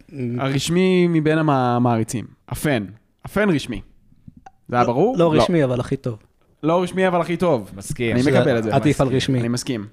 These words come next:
Speaker 1: נכון.
Speaker 3: מסכים, מסכים.
Speaker 1: תודה.
Speaker 3: בגלל
Speaker 2: אמ,
Speaker 3: שהערוץ יוטיוב שלי הוא לא רק על אבטאר, אז בגלל זה.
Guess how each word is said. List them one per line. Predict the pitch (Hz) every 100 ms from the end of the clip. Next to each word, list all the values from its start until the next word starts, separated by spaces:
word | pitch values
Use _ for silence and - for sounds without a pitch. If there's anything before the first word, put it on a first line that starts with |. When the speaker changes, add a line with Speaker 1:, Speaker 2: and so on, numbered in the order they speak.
| _
Speaker 1:
נכון. | 113 -
Speaker 3:
מסכים, | 113 104 92
מסכים. | 87 104 95 87 _ _ _ _ _ _
Speaker 1:
תודה. | - 123
Speaker 3:
בגלל | 98 107
Speaker 2:
אמ, | 110
Speaker 3:
שהערוץ | 139 135 107 107 117 -
יוטיוב | 113 - 95
שלי | - 95 104
הוא | 104
לא | 95 92 90 87
רק | 87
על | 90
אבטאר, | 95 95 95 87 78
אז | 76
בגלל | 76 82 85
זה. | 80